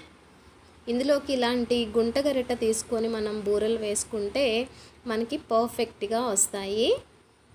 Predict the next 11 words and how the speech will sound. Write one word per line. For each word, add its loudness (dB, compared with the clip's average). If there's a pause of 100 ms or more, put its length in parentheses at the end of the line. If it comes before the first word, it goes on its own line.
(680)
ఇందులోకి 2
మీరు 0
కొంచెం 0 (600)
తినే 0
సోడా 0
ఉంటుంది -2
కదా, -2
అది 0
కూడా 2
వేసుకోండి. -4
ఒక -4